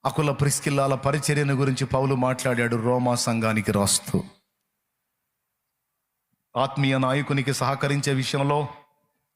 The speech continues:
ఆత్మీయ నాయక గణానికి సహకరించే విషయంలో, పరిచర్యలో తోడ్పడే విషయంలో ఈరోజు ఎంతోమంది బిడ్డలు పరిచర్య చేస్తే ఆదివారం రోజు మనకు దొర్లుతుంది. ఎంతోమంది మీతో పాటు కూర్చొని హాయిగా ఆనందించొచ్చు,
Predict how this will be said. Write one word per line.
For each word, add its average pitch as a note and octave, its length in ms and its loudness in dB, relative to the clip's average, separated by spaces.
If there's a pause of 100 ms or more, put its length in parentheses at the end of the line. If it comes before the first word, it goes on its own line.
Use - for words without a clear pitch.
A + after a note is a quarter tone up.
(960)
ఆత్మీయ C#3+ 380 2
నాయక C#3 280 0
గణానికి C#3+ 480 0
సహకరించే D3 560 -2
విషయంలో, D3+ 600 0 (600)
పరిచర్యలో D3+ 580 -2
తోడ్పడే D3+ 480 -2
విషయంలో D3+ 600 -2 (340)
ఈరోజు D3 300 -2
ఎంతోమంది E3+ 540 0
బిడ్డలు D3 280 -2
పరిచర్య C#3+ 560 -2
చేస్తే B2+ 440 -4 (380)
ఆదివారం C#3 460 0
రోజు B2+ 180 -4
మనకు B2 220 -2
దొర్లుతుంది. A#2 640 -2 (840)
ఎంతోమంది D3 560 -2 (360)
మీతో D3 220 -2
పాటు D3 220 -2
కూర్చొని D3 340 -6
హాయిగా C#3 360 -2
ఆనందించొచ్చు, C#3 680 -4